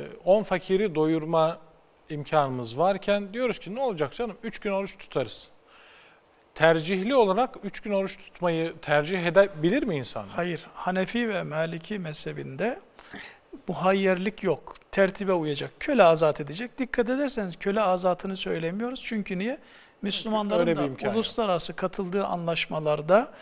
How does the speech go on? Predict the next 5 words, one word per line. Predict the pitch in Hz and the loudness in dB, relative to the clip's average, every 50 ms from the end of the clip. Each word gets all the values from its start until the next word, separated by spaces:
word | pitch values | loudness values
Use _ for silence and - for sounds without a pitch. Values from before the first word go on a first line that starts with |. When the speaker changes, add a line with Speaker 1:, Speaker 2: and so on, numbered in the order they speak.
| - - - - _ - | -20 -20 -20 -20 _ -6
Speaker 2:
köleliği | - 240 220 196 180 160 156 165 | -2 0 2 2 0 0 -2 -4
kaldırmışlardır | 165 - - 202 175 175 196 196 208 202 196 - - - 220 214 214 214 254 - - - | -4 0 4 4 4 4 4 0 0 0 0 -2 0 0 0 0 0 -4 -8 -10 -10 -8
ve | 226 220 | -6 -4
Müslümanlar | 214 226 214 - - 247 220 208 190 175 170 160 160 175 | -2 -2 -2 -2 -2 0 0 -2 -2 -2 -2 -4 -2 0
bu | 214 220 208 - - | 0 0 0 0 -4